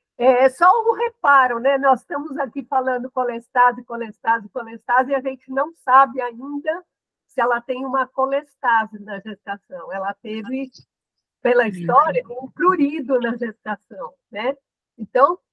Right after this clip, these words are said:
eventualmente, a gente teria que botar em diagnóstico diferencial também o prurido gestacional e alguma outra causa,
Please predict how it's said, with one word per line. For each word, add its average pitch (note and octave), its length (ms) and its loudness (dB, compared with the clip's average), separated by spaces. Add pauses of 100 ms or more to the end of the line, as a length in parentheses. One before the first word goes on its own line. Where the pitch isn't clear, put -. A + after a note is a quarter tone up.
(240)
eventualmente, A#3 800 0
a B3+ 60 2
gente A#3+ 180 -2
teria A#3+ 280 -2
que B3+ 120 -12
botar A#3 460 0
em A#3 180 -4
diagnóstico A3 760 -6
diferencial G#3+ 840 -2
também C#4+ 400 -4
o A#3+ 60 -8
prurido A#3 540 -2
gestacional G#3+ 1300 0
e G3+ 260 -8
alguma G#3+ 440 -6
outra G#3+ 420 -4
causa, A3 640 -2